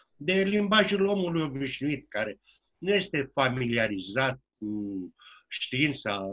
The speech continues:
la nivelul acela teoretic, fundamental, mă rog, sau chiar practic.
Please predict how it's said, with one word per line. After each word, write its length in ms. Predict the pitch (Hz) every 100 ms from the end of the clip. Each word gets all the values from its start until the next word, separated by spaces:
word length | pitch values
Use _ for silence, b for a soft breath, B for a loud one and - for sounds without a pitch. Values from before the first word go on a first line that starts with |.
| 98
la 140 | 101 104
nivelul 440 | 107 104 123 104
acela 640 | 95 92 - 113 98 90 85 _
teoretic, 500 | 104 95 147 - - _
fundamental, 920 | 98 90 95 90 82 80 - 147 - _ -
mă 200 | 98 131
rog, 120 | -
sau 280 | - 82 76
chiar 220 | - 104 -
practic. 400 | 131 131 _